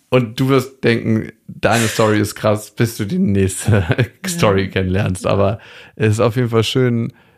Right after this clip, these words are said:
Speaker 1: das auch so ein bisschen festzuhalten, den Weg, den du gehst. Also schön im Sinne von,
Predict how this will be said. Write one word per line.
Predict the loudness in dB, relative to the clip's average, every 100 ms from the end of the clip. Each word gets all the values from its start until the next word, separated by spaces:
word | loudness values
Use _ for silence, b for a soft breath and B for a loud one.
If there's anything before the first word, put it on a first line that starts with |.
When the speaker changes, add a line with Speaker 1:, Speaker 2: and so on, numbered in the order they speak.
| b _
Speaker 1:
das | -2 -2 0
auch | -2
so | -2
ein | 0
bisschen | -2 -2 -2
festzuhalten, | -2 -2 -2 0 0 -2 -6 -4
den | -2 0
Weg, | -2 -2
den | -4
du | -2
gehst. | -2 -2 -4 -10 -6
Also | -4 -2
schön | -2 0
im | 0 -2
Sinne | -2 -4
von, | -2 -2 -2